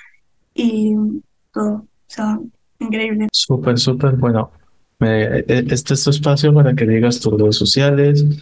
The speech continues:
Speaker 2: Un saludo para Colombia. Invita a la gente a seguir tu trabajo. ¿En qué página oficial se puede ver? Todo.
Speaker 1: Bueno, pues me podéis seguir en Instagram, es mires gil barra baja. Y bueno, os mando un saludo desde, bueno, desde Barcelona a Colombia.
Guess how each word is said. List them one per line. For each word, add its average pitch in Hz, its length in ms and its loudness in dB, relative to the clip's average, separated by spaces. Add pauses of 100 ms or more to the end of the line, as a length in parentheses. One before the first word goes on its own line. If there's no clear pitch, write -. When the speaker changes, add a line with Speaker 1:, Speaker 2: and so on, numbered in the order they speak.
(340)
Speaker 2:
Un 123 180 2
saludo 120 360 2
para 107 240 -2
Colombia. 151 720 2
Invita 117 360 0
a 113 40 0
la 110 140 0
gente 110 280 -2
a 107 40 -2
seguir 107 320 2
tu 117 120 -2
trabajo. 135 500 0
¿En 120 100 4
qué 120 100 0
página 120 420 0
oficial 110 360 -2
se 110 160 -2
puede 117 340 2
ver? 170 300 0 (360)
Todo. 104 300 -2 (460)
Speaker 1:
Bueno, 247 260 0
pues 240 180 0
me 233 80 -2
podéis 233 220 0
seguir 254 200 2
en 254 60 4
Instagram, 254 600 0 (160)
es 240 360 0
mires 247 440 2 (140)
gil 247 200 4
barra 233 260 0
baja. 269 300 2 (840)
Y 240 640 4
bueno, 226 280 2
os - 240 -4
mando 226 180 -2
un 226 40 -2
saludo 233 280 0
desde, 226 260 -2
bueno, 226 240 0
desde 226 240 -4
Barcelona 240 560 2
a 240 60 -8
Colombia. 262 440 4